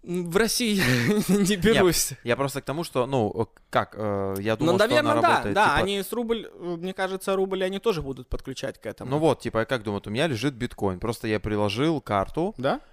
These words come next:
Speaker 2: он снял с меня биткоины, только в момент снятия он их ещё перевёл в рубль и, типа, и
Speaker 1: Да.
Speaker 2: отд-, то есть у меня снял биткоин, а продавцу отдал рубль.
Speaker 1: Да.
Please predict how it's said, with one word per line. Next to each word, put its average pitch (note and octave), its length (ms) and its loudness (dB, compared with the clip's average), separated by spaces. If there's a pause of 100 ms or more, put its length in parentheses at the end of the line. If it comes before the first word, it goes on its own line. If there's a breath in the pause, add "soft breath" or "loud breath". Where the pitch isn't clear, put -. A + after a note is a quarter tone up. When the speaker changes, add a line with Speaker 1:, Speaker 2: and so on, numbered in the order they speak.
(140)
Speaker 2:
он C#3 400 0
снял B2 380 -2
с - 100 -12
меня A2 280 0
биткоины, D3 520 0
только A2+ 260 -2
в G2 80 -6
момент A#2+ 560 -4
снятия D3 480 -4
он B2+ 180 -4
их A2+ 80 -6
ещё A#2+ 140 -4 (160)
перевёл A2 320 0
в F#2 80 -8
рубль D3+ 320 -2
и, A2 100 -12
типа, F#2+ 460 -8
и D3 120 -8
Speaker 1:
Да. B2 180 2
Speaker 2:
отд-, - 200 -4 (140)
то C#3 80 -2
есть C3 100 -6
у C#3+ 60 -6
меня D3 220 0
снял B2 200 -2
биткоин, F#3+ 500 -2
а G2+ 280 2
продавцу A2 420 -4
отдал G#2+ 220 -4
рубль. - 220 -14
Speaker 1:
Да. B2+ 200 0